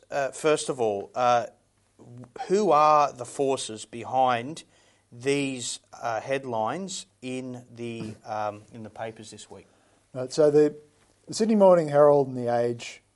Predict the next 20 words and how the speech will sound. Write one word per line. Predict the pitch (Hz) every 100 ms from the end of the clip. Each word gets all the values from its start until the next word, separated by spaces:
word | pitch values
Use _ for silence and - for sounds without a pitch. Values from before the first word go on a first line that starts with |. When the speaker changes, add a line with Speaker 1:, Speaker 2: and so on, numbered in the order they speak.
| _
Speaker 2:
the, | 127 117
the | - 117
Nine | 117 120 120
Network, | 120 123 120 113
former | 135 117
Fairfax | 113 135 135 135 135
papers, | - 131 123 120 120
they're, | 151 170 160 - _
they're | -
presenting | 185 196 208 190
this | 170 160 190
like, | 185 180 - _ _ _
<clears throat> | _
you | - 226 147 - - 165
know, | 139 131 123 - _ -
these | 165 160
guys, | 160 160 160 156
you |
know, | 156 151 151 143 147
they're, | 143 147